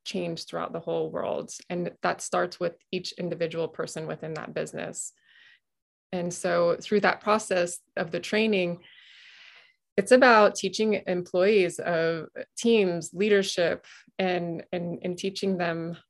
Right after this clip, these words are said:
the neuroscience of change. It's very simple, very easy to under, understand, but it makes a lot of sense if you can learn about the basic structures of the brain and how it works.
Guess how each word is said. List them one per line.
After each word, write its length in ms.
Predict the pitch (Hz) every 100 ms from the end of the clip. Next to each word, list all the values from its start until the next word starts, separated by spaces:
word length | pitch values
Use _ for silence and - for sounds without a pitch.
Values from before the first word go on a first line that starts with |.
| -
the 120 | 180
neuroscience 680 | 175 190 208 202 175 165 -
of 120 | 165
change. 640 | - - - - - - - _ _ _ _ -
It's 180 | 214 208
very 320 | 220 254 269
simple, 580 | 254 202 196 196 190 185 -
very 300 | 170 190 180
easy 280 | 190 185 180
to 40 |
under, 280 | 180 170 165 165
understand, 580 | 175 165 - 247 302 254
but 80 | 185
it 120 | 165
makes 200 | 185 -
a 60 | 190
lot 140 | 165
of 100 | 165
sense 340 | - 285 285
if 140 | 190 180
you 100 | 175
can 240 | 180 175
learn 360 | 170 170 175 175 -
about 460 | 165 - 175 - -
the 80 | 175
basic 360 | 175 180 170
structures 520 | - 160 - 180 175
of 140 | 160 170
the 60 |
brain 340 | 175 170 165 196
and 120 | 175
how 220 | 170 165
it 80 | -
works. 560 | 165 175 254 - -